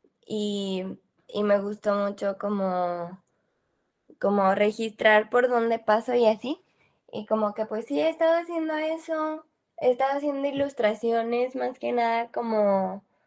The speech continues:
como, mm, onda cotidiana, este, mm, pero muy animado,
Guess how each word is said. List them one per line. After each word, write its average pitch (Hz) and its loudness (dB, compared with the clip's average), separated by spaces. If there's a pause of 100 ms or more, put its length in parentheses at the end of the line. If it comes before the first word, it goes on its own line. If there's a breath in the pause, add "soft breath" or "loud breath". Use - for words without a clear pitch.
(500)
como, 214 0
mm, 202 -4
onda 226 4
cotidiana, 214 0 (380)
este, 190 -6 (1500)
mm, 208 -4
pero 220 10
muy 214 4
animado, 226 4